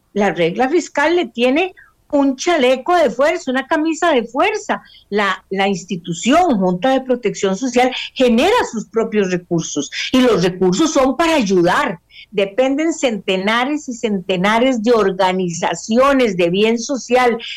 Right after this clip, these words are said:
que atienden niños, adultos mayores, bueno,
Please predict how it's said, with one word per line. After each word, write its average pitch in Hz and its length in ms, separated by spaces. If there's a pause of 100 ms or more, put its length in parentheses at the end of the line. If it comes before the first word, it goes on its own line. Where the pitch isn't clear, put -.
(120)
que 214 120
atienden 220 640
niños, 226 480
adultos 202 440
mayores, 220 720
bueno, 220 340